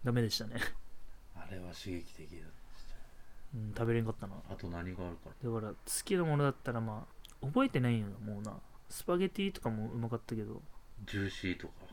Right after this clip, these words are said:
Speaker 1: ジューシー、うわ、そんなに好きじゃなかったね。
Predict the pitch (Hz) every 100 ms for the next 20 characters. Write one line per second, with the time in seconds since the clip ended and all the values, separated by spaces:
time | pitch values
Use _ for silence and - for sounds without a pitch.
0 | - 117 123 139 135 147 139 131 - -
1 | 131 170 139 - - 160 107 165 170 -
2 | - 151 131 131 - 123 117 117